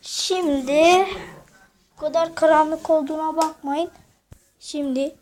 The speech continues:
ben odamın dağınıklığını göstereceğim. Bir, bilgisayar pis. İki, bakın. İyi. Yeah. Oh my goodness.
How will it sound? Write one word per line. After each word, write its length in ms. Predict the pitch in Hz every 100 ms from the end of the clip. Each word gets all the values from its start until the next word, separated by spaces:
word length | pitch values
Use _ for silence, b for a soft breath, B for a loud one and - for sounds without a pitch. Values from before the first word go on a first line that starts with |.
| -
ben 220 | 285 302 -
odamın 540 | 302 294 277 277 277
dağınıklığını 800 | 254 262 262 254 - 262 247 240
göstereceğim. 560 | 240 - - - - _ b b b b
Bir, 320 | 359 370 302 _ _ -
bilgisayar 680 | 311 311 320 - 294 302 330 -
pis. 420 | 294 262 - - - - _ _ _ _ _ -
İki, 500 | 285 - 403 330 285 _ -
bakın. 380 | 277 277 330 320 _ _ _ _ _ _ - _ _ _ _ _ -
İyi. 800 | 320 349 330 320 294 285 262 - _ b b b _ _ _ _
Yeah. 580 | 247 269 269 262 254 - B B B _ _ _ _ _ _ _
Oh 180 | 262 277
my 260 | 294 294 294
goodness. 1120 | 339 339 330 320 311 302 294 277 262 262 -